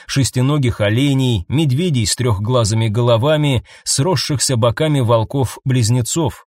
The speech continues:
Каждая вершина куба была украшена фосфорицирующим шаром цвета светлой чистой синевы, странно контрастирующей с мрачными украшениями самой повозки.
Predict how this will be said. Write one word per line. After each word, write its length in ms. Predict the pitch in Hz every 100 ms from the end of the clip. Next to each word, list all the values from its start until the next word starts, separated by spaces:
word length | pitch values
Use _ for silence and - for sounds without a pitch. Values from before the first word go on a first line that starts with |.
| _ _ _ _ _
Каждая 460 | 175 170 117 123 120
вершина 560 | 120 113 - 135 123
куба 460 | 110 208 190 110 87
была 280 | 95 131 143
украшена 580 | 135 139 151 123 135 131
фосфорицирующим 1080 | 139 - 151 143 131 143 139 131 117 131 120
шаром 540 | - 180 151 110 90 - -
цвета 440 | - 131 180 151
светлой 640 | 127 - 143 180 151 156 127
чистой 480 | - 175 131 - 139
синевы, 680 | - 131 131 127 185 101 -
странно 540 | - - 165 147 135
контрастирующей 1000 | 120 131 131 131 - 190 170 160 120 143
с 120 | 127 113
мрачными 480 | 127 139 - 135
украшениями 800 | 131 120 123 117 143 143 131 127
самой 400 | 120 127 131 127
повозки. 600 | 101 143 156 117 - -